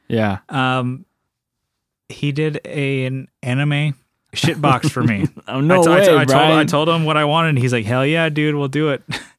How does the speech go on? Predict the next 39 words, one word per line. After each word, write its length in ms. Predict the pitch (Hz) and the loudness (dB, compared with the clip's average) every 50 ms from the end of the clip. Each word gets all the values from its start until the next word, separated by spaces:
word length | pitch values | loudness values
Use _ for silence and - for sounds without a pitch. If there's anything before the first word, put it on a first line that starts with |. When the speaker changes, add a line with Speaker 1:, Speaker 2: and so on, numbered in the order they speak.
| _ - - - - _ _ _ | _ -20 -20 -20 -20 _ _ _
Speaker 2:
It's, 220 | - 123 120 - - 131 | -8 -8 -8 -4 -2 -2
uh, 400 | 123 120 120 117 113 113 110 - - - | 0 0 0 0 -2 -2 -4 -8 -12 -14
from, 320 | - - 139 139 135 135 139 | -6 -4 -2 -2 -2 -2 -4
uh, 440 | 131 127 127 123 120 117 117 117 113 120 131 _ _ _ _ | -4 -4 -2 -2 -2 -2 -2 -4 -6 -8 -12 _ _ _ _
one 160 | - 143 139 | -6 -4 -2
of 40 | 135 | -2
my 40 | 127 | -2
favorite 300 | 120 - 143 139 127 127 | -2 -2 -2 -2 -2 -2
characters 340 | - 143 135 123 - 139 123 | -4 -4 -4 -4 -6 -6 -6
from 160 | - 135 127 | -4 -4 -4
Love 300 | 117 117 117 120 127 127 | -2 0 0 0 0 0
Live, 420 | 123 113 113 117 123 139 131 - - _ _ _ _ _ _ _ _ _ _ _ _ _ _ _ _ _ _ | 0 0 0 0 0 -2 -6 -10 -18 _ _ _ _ _ _ _ _ _ _ _ _ _ _ _ _ _ _
which 120 | - 127 | -4 -2
is, 600 | 131 131 123 117 113 120 120 - - - - - _ _ _ _ - | -2 0 -2 -2 -6 -8 -10 -12 -12 -12 -14 -18 _ _ _ _ -8
you 80 | 143 113 | -6 -4
know, 140 | 98 95 101 _ _ _ _ _ - | -4 -6 -8 _ _ _ _ _ -6
a, 300 | 131 127 123 120 120 - _ _ _ _ _ _ _ _ _ _ _ _ _ _ _ _ _ _ _ | -4 -4 -4 -4 -6 -10 _ _ _ _ _ _ _ _ _ _ _ _ _ _ _ _ _ _ _
it's 200 | - 180 185 - | -8 -6 -4 -2
a 100 | 226 196 | -4 -4
shit 380 | - - - - 135 123 - - | -2 -4 -4 -4 -4 -4 -6 -6
anime. 440 | 123 113 113 113 113 117 131 151 139 _ _ _ _ _ _ _ _ _ _ _ - | -6 -4 -4 -2 -2 -2 -4 -4 -6 _ _ _ _ _ _ _ _ _ _ _ -6
Speaker 1:
One 160 | 143 123 117 | -2 0 0
of 60 | 110 | 0
those, 180 | 107 101 104 113 | 0 0 0 0
uh, 140 | 107 104 | 0 0
slice 420 | 101 - - - 139 131 120 - - | 0 -2 0 0 2 2 2 2 0
of 80 | 139 | 2
life 240 | 131 120 123 127 - | 2 2 2 0 0
animes, 360 | 123 131 135 135 135 135 135 | 0 0 2 2 2 2 0
is 80 | 135 127 | 0 0
that 100 | 123 123 | 0 2
what 120 | 127 127 131 | 2 2 2
Speaker 2:
It's 60 | 131 | 2
Speaker 1:
it 60 | 135 - | 2 2
Speaker 2:
a, 40 | - | 2
Speaker 1:
is? 80 | 190 | 0
Speaker 2:
yeah, 200 | 190 180 160 160 123 120 | 0 0 0 -2 -2 -2
it's 280 | 170 175 156 - - - | -2 -2 -4 -2 -2 -2
a, 280 | 170 156 151 147 147 | -2 0 0 -2 -4